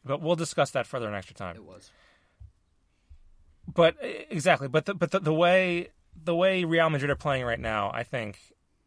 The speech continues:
Speaker 1: they could definitely beat Liverpool
Speaker 2: Three in a row.
Speaker 1: in the later rounds.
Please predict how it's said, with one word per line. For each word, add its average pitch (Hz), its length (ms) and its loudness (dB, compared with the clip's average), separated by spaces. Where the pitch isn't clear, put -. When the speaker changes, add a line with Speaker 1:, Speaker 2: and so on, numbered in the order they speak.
Speaker 1:
they 127 260 -4
could 120 220 -12
definitely 117 400 -4
beat 107 220 -12
Liverpool 104 460 -6
Speaker 2:
Three 127 140 -8
in 113 60 -10
a 104 60 -14
row. 110 240 -8
Speaker 1:
in 123 100 -4
the 101 40 -8
later 95 220 -2
rounds. 92 400 -8